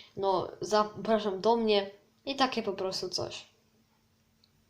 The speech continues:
To teraz przejdźmy do tematu o moich lajkach. Ostatnio zauważyłem, że,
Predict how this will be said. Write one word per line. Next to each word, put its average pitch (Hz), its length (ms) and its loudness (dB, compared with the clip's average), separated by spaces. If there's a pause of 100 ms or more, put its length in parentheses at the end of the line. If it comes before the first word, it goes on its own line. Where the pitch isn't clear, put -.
(1700)
To 277 100 0
teraz 285 460 4
przejdźmy 233 320 0
do 220 100 2
tematu 208 640 0
o 226 120 0
moich 196 340 2
lajkach. - 540 -6 (2250)
Ostatnio 262 600 2
zauważyłem, 214 640 4
że, 202 140 4